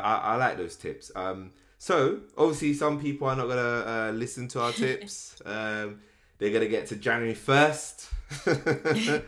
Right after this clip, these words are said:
Speaker 1: Less than thirty days to be paid, but, you know, they pretty much spend most of their money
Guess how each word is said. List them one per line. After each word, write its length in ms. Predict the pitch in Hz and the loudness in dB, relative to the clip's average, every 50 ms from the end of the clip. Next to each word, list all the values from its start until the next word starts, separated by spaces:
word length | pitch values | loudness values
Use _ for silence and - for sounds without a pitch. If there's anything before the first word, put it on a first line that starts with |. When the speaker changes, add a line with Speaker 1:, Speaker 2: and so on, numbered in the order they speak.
| - - - - - - - - | -10 -8 -4 -2 -2 -2 -2 -2
Speaker 1:
Less 280 | - 110 120 123 127 - | 0 2 2 2 2 2
than 180 | 139 123 120 | 2 2 2
thirty 300 | 117 - 139 139 120 123 | 2 4 4 4 4 4
days 380 | 123 127 131 135 139 135 139 - | 4 8 8 8 8 8 4 -2
to 60 | 135 | -4
be 140 | 127 123 120 | -4 -4 -4
paid, 640 | 120 - 147 143 139 143 143 143 143 143 139 - - | -4 -2 2 4 6 6 6 4 2 -2 -4 -4 -2
but, 300 | 110 101 - - - - | -2 -2 -2 -2 -4 -4
you 160 | 392 349 - | -2 0 0
know, 120 | - - 101 | 0 0 -2
they 80 | 98 95 | -2 -4
pretty 280 | - - - - 101 | -2 -2 -2 -2 0
much 140 | 104 90 - | -2 -4 -8
spend 300 | - - - 101 98 95 | -8 -8 -6 -6 -6 -2
most 240 | 98 101 101 101 101 | 0 0 0 0 0
of 60 | 101 | -2
their 80 | 92 90 | -4 -4
money 400 | 90 95 95 92 90 85 82 80 | -2 -2 -4 -4 -4 -6 -10 -12